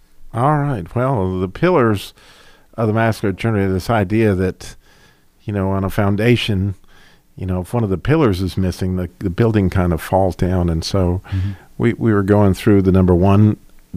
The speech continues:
Speaker 1: pillar, which may actually be foundationally, uh, is, is faith. And, uh, number two, I believe we did hope.
Speaker 2: Yeah.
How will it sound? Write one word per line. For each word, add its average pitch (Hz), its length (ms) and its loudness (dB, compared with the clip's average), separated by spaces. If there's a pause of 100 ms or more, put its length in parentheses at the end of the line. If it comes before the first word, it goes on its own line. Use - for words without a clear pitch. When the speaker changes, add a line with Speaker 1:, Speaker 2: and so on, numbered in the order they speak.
(160)
Speaker 1:
pillar, 101 280 4
which 90 220 2
may 98 160 2
actually 90 320 0
be 87 240 0
foundationally, 92 800 0 (580)
uh, 85 260 -2 (440)
is, 90 180 -4 (200)
is 90 400 -6 (200)
faith. - 520 -2 (600)
And, 82 460 0
uh, 85 300 0 (180)
number 95 300 2
two, 127 440 0
I 101 60 -2
believe 104 340 0
we 104 100 0
did 104 200 2
hope. 120 340 2 (460)
Speaker 2:
Yeah. 101 160 -8